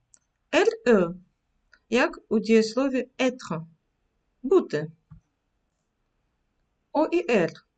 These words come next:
як в дієслові «avoir» — мати. «Ir», як в дієслові «sortir» — виходити. І так далі.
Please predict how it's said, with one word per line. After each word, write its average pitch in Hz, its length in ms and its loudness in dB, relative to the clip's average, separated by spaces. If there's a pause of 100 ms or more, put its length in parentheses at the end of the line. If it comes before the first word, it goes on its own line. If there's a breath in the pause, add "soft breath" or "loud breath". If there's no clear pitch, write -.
(680)
як 214 280 2
в 214 40 2
дієслові 208 600 2 (120)
«avoir» — 262 680 2 (1000)
мати. 208 540 0 (1900)
«Ir», 226 220 6 (680)
як 175 280 -4
в - 20 -12
дієслові 190 600 -2
«sortir» — 302 760 -6 (800)
виходити. 180 760 -2 (1500)
І 370 60 -20
так 202 240 -2
далі. 143 360 -4